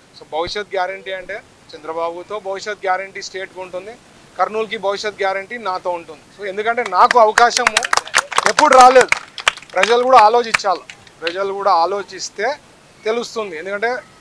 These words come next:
ఇక్కడ ప్రూవన్, మనము మన ఫాదర్ ఉన్నప్పుడు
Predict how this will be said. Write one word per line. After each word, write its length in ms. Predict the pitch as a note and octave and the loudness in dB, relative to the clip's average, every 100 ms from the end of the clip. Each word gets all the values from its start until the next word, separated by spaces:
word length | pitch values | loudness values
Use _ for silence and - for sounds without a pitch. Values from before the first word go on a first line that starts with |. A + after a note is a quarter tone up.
| _ - F#3 | _ -18 -6
ఇక్కడ 160 | A3 G#3 F#3+ G#3+ - - - - - - - | 0 2 0 -4 -14 -18 -18 -20 -20 -20 -12
ప్రూవన్, 360 | G3+ C4 B3+ - - - _ - - | -6 2 2 0 -10 -20 _ -20 -10
మనము 240 | F#3 G3+ G3 F3+ E3+ | -6 -6 -6 -10 -8
మన 100 | F3 E3 | -6 0
ఫాదర్ 260 | F3+ G#3 A3 G#3+ | 0 2 -2 -4
ఉన్నప్పుడు 340 | G#3 G3 | -6 -6